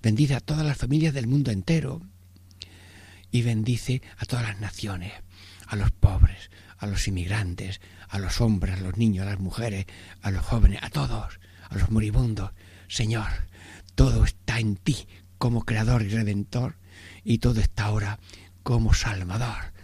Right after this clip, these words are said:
de todos, porque al hacerte hombre y nacer como ser humano, que eres una sola persona divina, todo es tuyo para salvarlo, para re-, re-,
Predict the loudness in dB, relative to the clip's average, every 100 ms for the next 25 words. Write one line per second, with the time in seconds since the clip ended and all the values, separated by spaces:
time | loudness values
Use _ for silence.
0 | -6 -4 -2 -2 0 -2 -6 -18 -20 -20
1 | -2 2 2 2 0 0 0 -2 -6 -10
2 | -2 -2 2 2 2 -4 -6 -8 -8 -8
3 | -8 -10 -18 -20 -2 0 2 2 0 -2
4 | -6 -14 -20 -20 -16 -6 -4 -4 -10 -18
5 | -20 0 2 2 0 2 2 2 0 0
6 | 2 2 0 -4 -18 -20 -20 -20 -20 -12
7 | -2 0 2 2 2 2 0 2 -8 -10
8 | -16 -20 -20 -20 -12 -6 -6 -6 -6 -2
9 | -2 -2 -8 -18 -20 -20 -20 -20 -10 -4
10 | -4 -4 -6 -4 -2 -2 0 -2 -4